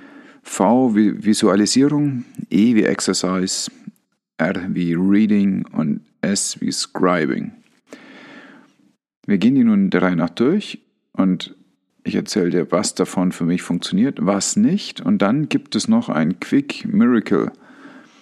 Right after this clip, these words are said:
Das ist das, was ich jeden Tag anwende und du wirst sehen, es ist davon inspiriert, aber es ist angepasst auf meine Bedürfnisse.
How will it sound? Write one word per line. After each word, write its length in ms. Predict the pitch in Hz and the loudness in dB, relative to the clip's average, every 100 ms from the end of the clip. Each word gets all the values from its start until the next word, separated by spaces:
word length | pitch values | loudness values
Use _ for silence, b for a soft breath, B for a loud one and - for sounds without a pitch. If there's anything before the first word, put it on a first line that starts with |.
| B B _ _ - | B B _ _ -2
Das 200 | 76 - | -2 0
ist 160 | 85 | -2
das, 280 | 95 90 - | 0 0 0
was 160 | 92 - | -2 0
ich 180 | 107 - | 0 0
jeden 160 | 92 | 0
Tag 220 | 90 98 | 0 -2
anwende 500 | - 110 107 101 98 | 2 2 4 2 2
und 80 | - | 0
du 140 | 85 85 | -2 -2
wirst 200 | 87 - | -4 -2
sehen, 220 | 87 95 | 0 0
es 140 | 92 | 0
ist 160 | - - | -4 -4
davon 180 | 95 95 | 0 0
inspiriert, 540 | 101 - 101 139 151 | -2 -2 0 0 0
aber 140 | 90 | 0
es 120 | 92 - | -2 -2
ist 100 | - | -4
angepasst 480 | 87 82 - - | -4 -4 -6 -6
auf 120 | - - | -6 -4
meine 200 | 80 - | -4 -4
Bedürfnisse. 680 | - 98 98 - - - | -2 0 0 -2 -4 -6